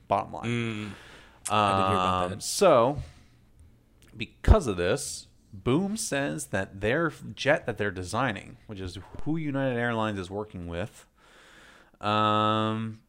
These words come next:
Speaker 1: is going to make their jet completely sustainable. Zero net carbon emissions.
Speaker 2: If they can figure that out, major props to them. I definitely give this a little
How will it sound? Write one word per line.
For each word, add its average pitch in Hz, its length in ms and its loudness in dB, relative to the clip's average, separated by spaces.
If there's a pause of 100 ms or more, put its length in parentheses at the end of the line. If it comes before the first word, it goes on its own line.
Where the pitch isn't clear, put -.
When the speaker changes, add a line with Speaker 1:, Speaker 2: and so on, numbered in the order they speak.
(720)
Speaker 1:
is 113 100 -6
going 139 220 -2
to 135 40 -4
make 127 240 -8
their 127 380 -2 (400)
jet - 500 -2 (420)
completely 151 1000 -4
sustainable. 113 640 -6 (120)
Zero 165 560 0 (400)
net 110 340 -2
carbon 104 280 -2
emissions. - 580 -10 (1600)
Speaker 2:
If 135 140 0
they - 120 -2
can 320 140 2
figure 196 300 6
that 131 180 6
out, 131 340 2 (580)
major 147 720 6
props 101 400 -6
to 107 60 -10
them. 107 280 -4
I 110 140 -4
definitely 113 640 0
give 104 180 -6
this 104 180 -8
a 104 40 -10
little 104 100 -6